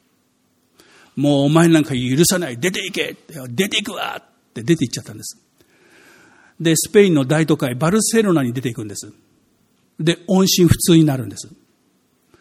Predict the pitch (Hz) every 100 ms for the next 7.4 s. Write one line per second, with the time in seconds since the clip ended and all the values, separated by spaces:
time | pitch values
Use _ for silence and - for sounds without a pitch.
0 | _ _ _ _ _ _ - 156 170 170
1 | 147 139 - 165 160 165 165 156 175 135
2 | 156 160 180 151 127 135 160 180 165 160
3 | 127 - 120 160 143 143 190 208 233 208
4 | 156 131 135 127 107 - - _ 139 -
5 | 190 196 190 175 139 123 120 139 139 -
6 | 151 139 147 - 165 139 117 - - 185
7 | 135 104 -